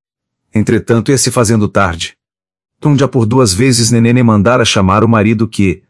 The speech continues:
absorto naquela mútua confissão, perdia a noção das horas e rompia brutalmente com todo o seu costumeiro viver.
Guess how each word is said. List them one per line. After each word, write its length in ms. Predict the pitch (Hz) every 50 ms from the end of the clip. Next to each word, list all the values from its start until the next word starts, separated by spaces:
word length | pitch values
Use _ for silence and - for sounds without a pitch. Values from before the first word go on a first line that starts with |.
| _ _ _
absorto 680 | - 104 104 104 - - - 135 131 120 - - -
naquela 360 | 104 92 85 - - 123 123 107
mútua 340 | 104 120 131 123 - 135
confissão, 680 | - - 123 101 - 104 - - - 110 95 87 82 - _ _ _ _
perdia 400 | _ 143 143 123 104 117 147 156
a 20 | 131
noção 360 | 123 117 101 - - 151 151
das 240 | 143 139 127 98 104
horas 360 | 120 131 147 143 123 98 95
e 60 | 110
rompia 440 | 104 101 123 120 104 - 131 135 123
brutalmente 840 | 101 87 107 139 135 - 139 120 98 101 110 127 127 120 - 135
com 240 | 127 - 139 135 127
todo 240 | 117 - 160 170 151
o 40 | 139
seu 200 | - - 143 131
costumeiro 500 | - 156 151 - - 131 107 104 107 107
viver. 460 | 101 110 98 87 90 82 78 -